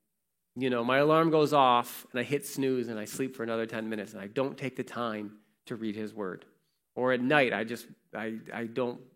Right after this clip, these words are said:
pull it out before I go to bed. Uh, and so if you value God's word, don't just say that you value it. Don't just say you value his thoughts. Pull out his word. Give it some time in your life.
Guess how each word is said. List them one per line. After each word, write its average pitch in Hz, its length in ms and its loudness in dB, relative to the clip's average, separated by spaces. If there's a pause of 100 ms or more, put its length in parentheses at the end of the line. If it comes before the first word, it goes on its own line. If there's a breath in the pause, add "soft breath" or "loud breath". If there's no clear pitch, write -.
(280)
pull 143 200 0
it 131 40 2
out 120 120 2
before 120 220 -2
I 113 40 0
go 113 120 -4
to 110 80 -4
bed. 104 300 -4 (640 soft breath)
Uh, 87 140 -14 (360)
and 143 120 -4
so 170 100 2
if 175 180 4
you 185 160 2
value 170 520 2
God's 104 360 -2
word, 95 280 -6
don't 160 160 -2
just 175 200 -4
say 151 460 2
that 135 220 -2
you 104 80 -8
value 95 480 -10
it. 98 120 -8
Don't 151 140 -10
just 156 240 -8
say 151 140 4
you 147 180 4
value 98 300 0
his 98 200 -10
thoughts. 95 520 -10 (520)
Pull 196 140 2
out 190 160 4
his 190 160 0
word. 156 380 -4 (180)
Give 190 160 4
it - 80 -8
some 190 180 -4
time 156 320 -2
in 139 100 0
your 110 120 -2
life. 98 380 -12